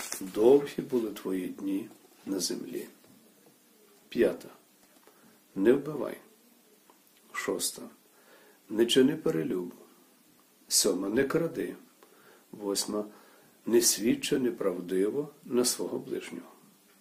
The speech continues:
Дев'ята. Не жадай дому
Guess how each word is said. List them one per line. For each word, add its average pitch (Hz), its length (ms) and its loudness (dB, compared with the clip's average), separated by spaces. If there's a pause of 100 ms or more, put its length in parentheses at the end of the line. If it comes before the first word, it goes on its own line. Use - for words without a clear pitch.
(480)
Дев'ята. 104 520 0 (960)
Не 117 200 6
жадай 101 420 2
дому 135 580 0